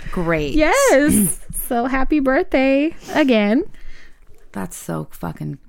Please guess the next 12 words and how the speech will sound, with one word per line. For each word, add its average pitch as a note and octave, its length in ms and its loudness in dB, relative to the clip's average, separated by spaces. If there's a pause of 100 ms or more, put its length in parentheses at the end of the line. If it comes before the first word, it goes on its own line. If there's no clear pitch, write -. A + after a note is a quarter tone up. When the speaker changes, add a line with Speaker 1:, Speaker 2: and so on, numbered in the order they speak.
(120)
Speaker 2:
My A#3 160 0
Speaker 1:
funny. - 120 -4
Speaker 2:
stomach A#3+ 300 2
says B3+ 220 -2
happy A#3 300 0
birthday A#3 340 0
also. A3+ 560 -2 (260)
Speaker 1:
Okay. D#3+ 480 -2 (220)
Um, D3 460 -4
I D#3 160 -6
have D3+ 420 -8
one, - 180 -14